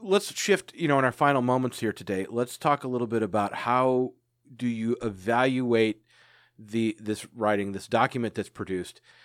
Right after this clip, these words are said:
How do you d-, uh, uh, evalu-, evaluate it not just for substance, but also f-, for the collaboration?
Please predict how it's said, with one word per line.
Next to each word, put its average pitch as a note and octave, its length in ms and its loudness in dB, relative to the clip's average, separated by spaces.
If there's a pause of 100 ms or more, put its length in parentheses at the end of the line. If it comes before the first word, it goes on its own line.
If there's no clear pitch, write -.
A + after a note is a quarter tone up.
(140)
How C#3+ 160 2
do D3 60 0
you C#3 100 0
d-, - 140 -10
uh, B2+ 200 -6
uh, C3 120 -4
evalu-, A#2 540 2 (160)
evaluate B2+ 420 4
it A2 100 -4
not A#2+ 200 0
just A#2 300 0
for - 180 -6
substance, D3 640 -2
but A2+ 120 -4
also A#2 380 2
f-, - 260 -14 (380)
for B2+ 220 -2
the A2+ 80 -4
collaboration? G2 920 -4